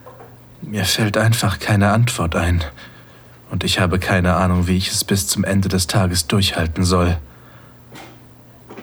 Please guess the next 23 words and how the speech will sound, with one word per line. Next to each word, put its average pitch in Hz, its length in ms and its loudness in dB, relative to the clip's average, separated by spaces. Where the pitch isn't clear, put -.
Ich - 240 2
stottere 113 480 2
unbeholfen, 117 720 4
dass 104 180 2
ich 120 100 2
das 110 160 0
so - 80 2
schnell 127 360 4
wie 113 80 4
möglich 113 400 4
erledigen 98 520 2
werde. 90 380 2
Du 104 120 0
bedankst 107 480 2
dich 95 140 0
bei 98 160 2
mir 98 160 4
mit 92 180 2
deiner 98 200 2
zuckersüßen, 95 800 0
leicht 120 420 2
heiseren 92 400 2
Stimme. 80 500 0